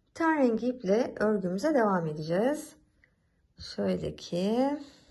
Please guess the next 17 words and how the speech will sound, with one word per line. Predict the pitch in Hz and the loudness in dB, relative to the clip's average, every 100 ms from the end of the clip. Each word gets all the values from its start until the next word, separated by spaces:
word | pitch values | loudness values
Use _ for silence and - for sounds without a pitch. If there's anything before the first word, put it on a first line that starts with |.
| - _ _ _ _ - - _ _ _ - _ _ - - _ _ _ - - _ _ _ _ _ _ _ - - _ _ _ _ _ _ - - - _ - | -20 _ _ _ _ -20 -20 _ _ _ -20 _ _ -20 -20 _ _ _ -20 -20 _ _ _ _ _ _ _ -20 -20 _ _ _ _ _ _ -16 -16 -16 _ -6
Şimdi | - 330 | -2 2
bakın | 349 339 240 | 2 4 0
ipi | - 330 302 294 415 - _ _ _ _ _ _ _ | 0 0 2 2 0 -10 _ _ _ _ _ _ _
iç | 285 302 | 0 2
tarafa | - 247 233 247 | 6 6 8 6
bağlayacağız. | 220 180 170 165 165 180 - - _ _ - | 6 6 4 0 -2 -4 -8 -20 _ _ -4
Biliyorsunuz | 262 311 285 214 202 190 | 2 2 2 2 0 2
zincirlerin | 233 277 277 254 202 247 370 294 | 2 2 2 4 6 4 0 0
dış | 285 - | 0 4
tarafına | 220 185 - 170 151 - - _ _ - | 4 4 2 -2 -2 -4 -14 _ _ 2
örmüştük | 247 294 320 - 302 | 4 4 0 -4 -6
son | - 311 302 | -2 -2 -2
sırada. | 302 294 285 330 - - - - _ - | 0 2 4 4 2 -8 -20 -20 _ -2
Bu | 320 | 2
iç | 330 - | 2 2
tarafta | 320 262 233 - 202 | 6 6 6 2 -2
kalan | 247 311 240 294 | 2 6 6 4